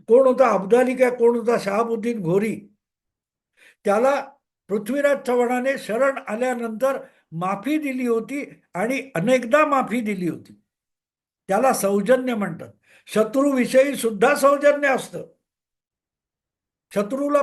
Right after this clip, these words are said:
फसवणं नाहीच, प्रामाणिकपणे लढाई करायची आणि तो हरला तरीही त्याला अभयदान द्यायचं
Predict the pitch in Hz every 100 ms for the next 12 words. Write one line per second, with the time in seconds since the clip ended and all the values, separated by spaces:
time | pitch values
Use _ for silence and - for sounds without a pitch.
0 | 277 202 208 269 277 277 240 - _ _
1 | _ _ _ 165 185 262 285 - - _
2 | _ _ _ _ _ _ 180 196 254 294
3 | 311 294 285 277 233 240 254 240 233 233
4 | 220 277 208 - - 208 262 262 - 185
5 | 220 262 240 - _ _ 208 208 220 294
6 | - 254 269 247 175 165 208 254 277 285
7 | 277 240 214 185 175